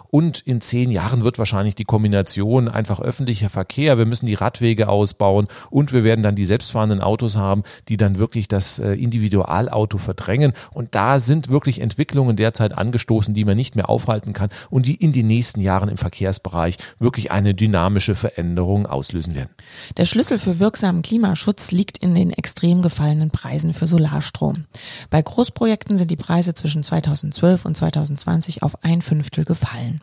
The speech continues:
Speaker 2: Im Jahr zweitausendzwanzig erhielt in Abu Dhabi eine Photovoltaikanlage bei einer Ausschreibung den Zuschlag, die ab zweitausendzweiundzwanzig Strom für eins Komma drei fünf US-Cent pro Kilowattstunde liefern soll.
Speaker 1: Ja, und das ist schon irre.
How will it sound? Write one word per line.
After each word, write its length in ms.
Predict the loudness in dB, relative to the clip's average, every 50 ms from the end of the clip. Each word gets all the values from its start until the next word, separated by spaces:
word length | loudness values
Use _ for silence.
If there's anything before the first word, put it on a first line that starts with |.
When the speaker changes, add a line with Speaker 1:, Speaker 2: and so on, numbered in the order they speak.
| _ _ -20 -20 -18 -18 -18 -18 -14 -4 0
Speaker 2:
Im 100 | 2 4
Jahr 140 | 4 4
zweitausendzwanzig 840 | 2 0 0 0 0 0 0 -2 -2 2 2 4 4 4 2 0 0
erhielt 380 | 0 2 4 4 2 2 2
in 80 | 0 -2
Abu 260 | 0 0 0 0 0
Dhabi 480 | 0 2 2 2 4 2 2 0 0 -2 -6 -16 -18 -18 -18 -16 -8 -2
eine 220 | 2 2 2 2
Photovoltaikanlage 1120 | 2 0 -4 -2 -2 -2 -4 -4 -2 -2 0 0 0 0 0 0 0 2 2 2 2 0 0
bei 120 | 0 0
einer 340 | 0 0 0 0 0 0 0
Ausschreibung 500 | 0 0 0 -2 0 0 2 2 2 2
den 160 | 0 0 -2
Zuschlag, 500 | -4 -4 -4 -4 -4 -2 0 -2 -2 -2 -4 -12 -20 -20 -20 _ -6 -4
die 80 | -4
ab 120 | -4 -2 -4
zweitausendzweiundzwanzig 1200 | 0 0 0 0 0 -2 -2 -2 -2 -2 0 4 4 4 4 4 4 4 2 2 2 0 -2 -2
Strom 320 | -2 0 2 2 2 2
für 220 | 0 -2 -4 -2
eins 240 | 0 0 0 0 0
Komma 240 | -2 0 0 0 0
drei 240 | 0 -2 -2 -2 -2
fünf 300 | 0 0 0 0 0 -2 -4
US-Cent 580 | -4 -2 0 0 0 2 2 2 0 0 -2
pro 180 | -4 -2 -2 -2
Kilowattstunde 680 | -2 0 -2 0 0 -2 -4 -4 -2 -2 0 0 2 2
liefern 380 | 2 2 2 0 0 -4 -6
soll. 160 | -6 -6 -8 -10 _ _ _ _ _ _ _
Speaker 1:
Ja, 120 | -14 -12 -10
und 200 | -8 -6 -4 -2
das 200 | -2 0 0 0
ist 80 | 0
schon 200 | 0 2 0 0 0
irre. 280 | 0 0 0 0 -2